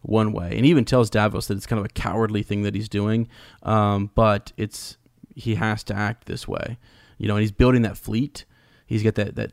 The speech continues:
that fleet that, um, during the Harvest, uh, Festival, when he went back and he, and he met with, um, I think it was Bran, um, <clears throat> at the time, uh, and, and he's telling, you know, um,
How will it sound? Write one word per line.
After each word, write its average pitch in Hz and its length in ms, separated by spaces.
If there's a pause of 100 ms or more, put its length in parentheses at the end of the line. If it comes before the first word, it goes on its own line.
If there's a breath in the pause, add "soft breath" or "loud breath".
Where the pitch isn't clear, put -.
that 113 180
fleet 120 360
that, 104 260
um, 101 400 (240)
during 110 240
the 104 80
Harvest, 117 520
uh, 107 160
Festival, 127 600 (220 loud breath)
when 110 160
he 110 100
went 107 220
back 107 320
and 104 120
he, 101 220
and 101 100
he 101 60
met 104 240
with, 101 240
um, 98 320 (180 loud breath)
I - 40 (260 loud breath)
think 117 120
it - 20
was 110 100
Bran, 104 460 (440 soft breath)
um, 113 480 (140)
<clears throat> 147 300
at 120 140
the 113 60
time, 117 380 (640 soft breath)
uh, 107 460
and, 113 260 (440)
and 117 160
he's 107 160
telling, 110 500
you 107 80
know, 104 340
um, 87 420